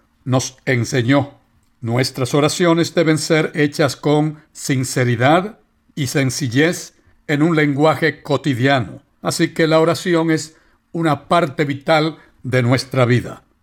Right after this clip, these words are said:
Hay un pensamiento que quisiera en este aspecto dejar para que ponderemos y que lo encontramos en la obra Palabras de Vida del Gran Maestro de la señora Elena White, en la página ciento cinco,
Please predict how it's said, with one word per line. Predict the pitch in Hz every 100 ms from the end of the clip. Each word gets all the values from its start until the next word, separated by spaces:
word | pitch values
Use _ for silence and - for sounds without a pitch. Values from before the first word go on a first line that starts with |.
| _ -
Hay | 180
un | 165
pensamiento | 135 131 143 123 156 151 -
que | - 135
quisiera | 135 131 143 147 131 - _ _ -
en | 127
este | 135 127 147
aspecto | - 151 143 - 135
dejar | 117 143 147 160 - _ _ -
para | 131 131
que | 139
ponderemos | 127 131 120 123 131 160 165 151 - _ _ _ _ -
y | 147
que | 143
lo | 143
encontramos | 135 131 139 131 165 165 160 165 - _ _ -
en | 135
la | 131 131
obra | 160 160 160 165 - _ _
Palabras | - 131 147 151 147 -
de | 135
Vida | 135 151
del | 139 131
Gran | 135 151 151
Maestro | 147 151 - - 160 - _ _ _
de | 113 120
la | 117
señora | 131 123 143
Elena | 135 139
White, | 135 151 170 - _ _ _
en | - 139
la | 127
página | 147 147 135
ciento | - 156 165 165 170 160 170 - _
cinco, | - - 175 120 - - -